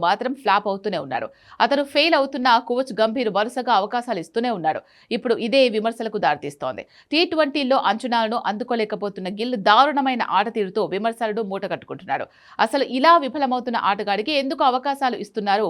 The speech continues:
బోర్డు పెద్దలకి తెలియాలి. గడిచిన కొన్ని ఇన్నింగ్స్ల పరంగా చూసుకుంటే గిల్ అంత గొప్పగా బ్యాటింగ్ చేయలేదు. కనీసం ఒక్క హాఫ్ సెంచరీ కూడా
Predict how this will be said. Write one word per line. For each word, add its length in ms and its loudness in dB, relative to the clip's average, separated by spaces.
బోర్డు 300 -2
పెద్దలకి 360 -6
తెలియాలి. 300 -4
గడిచిన 320 4
కొన్ని 200 -2
ఇన్నింగ్స్ల 300 -4
పరంగా 300 -2
చూసుకుంటే 420 0
గిల్ 140 0
అంత 160 0
గొప్పగా 360 2
బ్యాటింగ్ 300 0
చేయలేదు. 300 -4
కనీసం 380 0
ఒక్క 120 -2
హాఫ్ 240 8
సెంచరీ 340 -2
కూడా 140 0